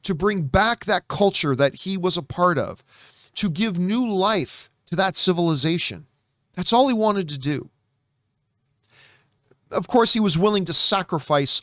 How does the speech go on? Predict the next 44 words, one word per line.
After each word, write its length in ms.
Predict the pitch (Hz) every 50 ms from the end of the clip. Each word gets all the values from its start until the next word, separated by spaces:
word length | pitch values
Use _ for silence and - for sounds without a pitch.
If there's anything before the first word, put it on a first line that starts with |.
| _ _ -
others, 680 | 180 190 190 135 139 104 87 95 95 - - - - _ _ _ _ _ -
particularly 580 | - 156 - 226 - 190 147 143 135 131 131 -
us 220 | - 139 - -
on 160 | 139 113 147
Earth. 220 | 165 123 87 - -
He 100 | 175 190
was 180 | 190 175 139
willing 220 | 170 214 226 220 190
to 80 | 165
sacrifice 640 | - - - 202 190 190 175 - 165 151 - - - _
all 260 | - 180 202 214 220
the 80 | 196 208
lives 380 | 196 180 170 170 170 165 143 156
on 140 | 151 147
Earth 280 | 147 135 123 117 - _ _ _ - - - - - _ _ _ _ _ -
in 120 | 170 165
order 220 | 160 156 151 147 139
to 140 | 123 127
do 240 | 117 110 180 175 131
it. 140 | 87 78 - _ _ _ - - - - -
So 380 | - - - 220 208 202 190 - _ _ _ _ _ _ _
he's 300 | - 202 226 233 196 190
one 160 | 208 262 294
of 60 | 320 277
those 180 | 277 214 165
multidimensional 760 | 180 190 208 226 226 240 208 185 175 185 180 - - 170 151
characters 320 | - 185 165 160 147 143 139
that 60 | 147
I 80 | 143 139
just 220 | 127 131 - -
love. 300 | 127 127 123 120 107 - _ - - - - _ -
And 120 | 233 240 -
I 300 | - 254 294 330 359 370 - -
put 240 | - - 294 320
him 160 | 277 294 262 220
in 80 | 196
the 80 | 180 175
conversation 840 | - - 165 156 151 143 - - - 120 113 - - 104 85 82 - _ _ _ _ _ _ _ -
with, 240 | 156 175 180 -
like, 240 | 170 170 160 143 - -
Heath 320 | - - 185 185 170 -
Ledger's 400 | 151 160 151 131 135 135 123 -
Joker. 400 | - - 113 101 - - - - _ _ - - _ _ _ -
I 200 | 247 285 320